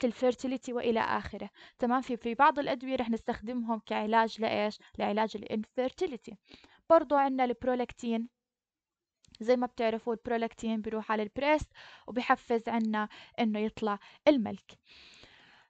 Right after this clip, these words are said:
آه، في معلومة برضو أتوقع رح تنذكر لتحت، بس أنتكم، بدكم تعرفوا إنه البرولاكتين عدم إفرازه بيعتمد على وجود الدوبامين. إذا الدوبامين، آه، آه، سيطر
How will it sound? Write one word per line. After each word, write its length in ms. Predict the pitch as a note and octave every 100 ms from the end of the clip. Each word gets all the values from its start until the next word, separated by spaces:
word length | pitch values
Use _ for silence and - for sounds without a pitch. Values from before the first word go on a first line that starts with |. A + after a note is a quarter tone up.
| _
آه، 180 | B3 B3
في 240 | B3+ F4 G4
معلومة 460 | F#4+ F4 F#4 E4
برضو 300 | B3 D4 B3
أتوقع 560 | C4 - - E4 - D4+
رح 120 | C4+
تنذكر 480 | - D#4 C4 B3+ A3+
لتحت، 440 | A3 B3 B3+ A#3+ -
بس 320 | A3 A#3+ -
أنتكم، 420 | B3 A#3+ - A#3+ A3 - -
بدكم 280 | A3 - A#3+
تعرفوا 600 | - F#4 D#4 - A#3+ B3+
إنه 200 | B3 A#3+
البرولاكتين 1000 | A3+ - E4 E4 - - C#4 A3+ A3+ B3 - - - _ _ _ _ _ _ -
عدم 520 | A#3+ F#4+ F#4+ B3+ G#3+ - _ _ -
إفرازه 640 | D#4 - D4+ D4 C#4 C4+ C#4
بيعتمد 520 | A#3+ B3 E4 D#4 C4+
على 160 | B3+
وجود 280 | A#3+ A#3 C4+
الدوبامين. 520 | A#3+ B3+ B3 A3+ G#3 -
إذا 140 | A3+ A3+
الدوبامين، 800 | G#3 F4 F4+ F4 E4+ D4+ G3 F#3+ _ - - _ -
آه، 800 | A#3 A3+ A3 G#3+ G#3 G3+ G3 -
آه، 260 | - G#3 G3+
سيطر 520 | - D#4 F4 - A3+